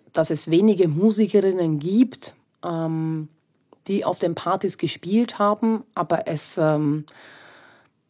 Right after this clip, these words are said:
gab auch wirklich wenig Musikerinnen in der Szene, in der ich mich früher in Österreich zum Beispiel bewegt hab. Das waren hauptsächlich, äh, bildende Künstlerinnen oder Leut-,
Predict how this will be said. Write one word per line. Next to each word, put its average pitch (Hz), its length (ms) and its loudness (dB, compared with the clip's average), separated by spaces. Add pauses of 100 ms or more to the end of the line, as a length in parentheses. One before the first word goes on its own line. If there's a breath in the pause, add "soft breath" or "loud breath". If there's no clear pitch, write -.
(160)
gab 220 240 6
auch 143 160 2
wirklich 170 260 0
wenig 156 240 4
Musikerinnen 151 800 -2
in 170 140 -2
der 147 160 0
Szene, 170 260 -2
in 151 80 0
der 151 140 0
ich 151 120 -2
mich 156 140 -4
früher 175 240 0
in 160 80 0
Österreich 151 460 -2
zum 151 140 -4
Beispiel 156 260 -4
bewegt 147 380 -4
hab. 147 100 -6
Das 151 160 -6
waren 156 160 -4
hauptsächlich, 175 640 -4
äh, 170 200 0
bildende 185 440 2
Künstlerinnen 151 580 -2
oder 160 220 0
Leut-, 165 320 0